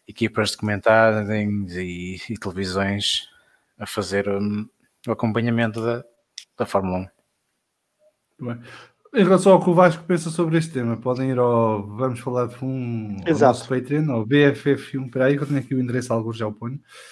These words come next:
Speaker 2: Ahm, eu sou muito bom a vender estas coisas. Portanto, podem ir aqui a patreon ponto com barra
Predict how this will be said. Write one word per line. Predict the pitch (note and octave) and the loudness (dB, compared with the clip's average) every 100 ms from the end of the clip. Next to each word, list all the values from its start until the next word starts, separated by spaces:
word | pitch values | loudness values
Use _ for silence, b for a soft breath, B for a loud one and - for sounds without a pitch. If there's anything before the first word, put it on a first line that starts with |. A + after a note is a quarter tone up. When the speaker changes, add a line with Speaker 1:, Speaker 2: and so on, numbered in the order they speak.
| B B - | B B -4
Speaker 2:
Ahm, | A#2+ A2+ G#2+ G#2 G2+ G2 _ _ _ _ _ A2+ | 0 0 0 -2 -4 -6 _ _ _ _ _ -8
eu | A#2 | -6
sou | A2+ | -2
muito | A2+ G#2 | -4 -2
bom | A2 G#2 | -4 -2
a | |
vender | G#2 G2+ | -4 -4
estas | G#2 - - | -8 -12 -14
coisas. | G#2 G#2+ _ b b b b b _ | -14 -16 _ b b b b b _
Portanto, | - A2 | -12 -2
podem | E3 F#3 | 4 6
ir | F3+ | 6
aqui | E3 A#2+ | 6 2
a | |
patreon | A2+ G3+ G#3 F3+ | 6 6 8 4
ponto | D#3+ E3+ D#3+ | 4 2 2
com | D3+ C3 A#2 | 2 2 2
barra | B2+ A#2 G#2+ G#2+ G2 F2 | 2 2 -2 -4 -6 -8